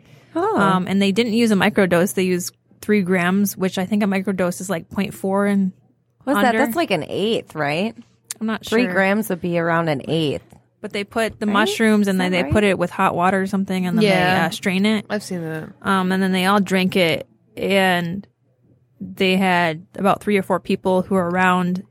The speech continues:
Speaker 2: to make sure that they, that their experience was okay and they weren't freaking out. And if they did freak out, like, a couple people started crying or,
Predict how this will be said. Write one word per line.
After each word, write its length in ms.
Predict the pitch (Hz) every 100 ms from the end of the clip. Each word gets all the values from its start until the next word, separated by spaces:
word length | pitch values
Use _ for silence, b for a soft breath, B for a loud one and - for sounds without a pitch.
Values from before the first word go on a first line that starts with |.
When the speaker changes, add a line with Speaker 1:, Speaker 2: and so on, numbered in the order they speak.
| _
Speaker 2:
to 640 | 175 214 196 190 180 175 185
make 180 | 202 196
sure 260 | - 208 196
that 160 | 185 -
they, 340 | 190 185 190 - _ - _ - _ _ _ -
that 360 | 196 190 190 185
their 100 | 185
experience 500 | - - 196 196 185
was 140 | 185
okay 480 | 180 185 196 185 180
and 260 | 165 180 170
they 140 | 175
weren't 300 | 175 170 175
freaking 340 | 190 175 175
out. 260 | 175 165 170
And 100 | 165
if 100 | 165
they 100 | 175
did 160 | 202 214
freak 220 | 196 196
out, 200 | 185 165
like, 160 | 175 -
a 20 |
couple 220 | - - 185
people 260 | 185 175
started 200 | 175 180
crying 420 | - 196 180 180
or, 200 | 170 -